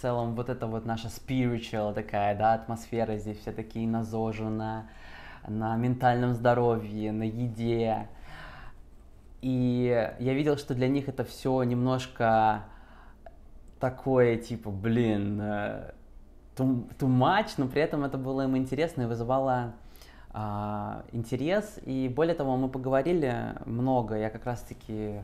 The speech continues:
как, это был первый месяц моего нахождения в С Ш А, и я вот рассказывал о своей истории иммиграции.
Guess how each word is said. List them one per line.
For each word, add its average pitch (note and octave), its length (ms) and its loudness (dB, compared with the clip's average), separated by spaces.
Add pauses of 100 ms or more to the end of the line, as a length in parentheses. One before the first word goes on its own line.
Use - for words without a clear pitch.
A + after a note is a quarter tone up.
(360)
как, - 300 -8 (200)
это A#2 160 -6
был B2 140 -4
первый B2+ 320 -2
месяц A2+ 360 -4
моего A2 260 -4
нахождения A2+ 500 -6
в A2 60 -8
С A2+ 120 -14
Ш - 180 -6
А, E3 240 0
и A#2 440 -4
я A2 140 -2
вот G#2+ 180 -8
рассказывал G#2+ 640 -4
о G2+ 60 -6
своей G#2+ 340 -8
истории G#2 400 -6
иммиграции. B2+ 680 -4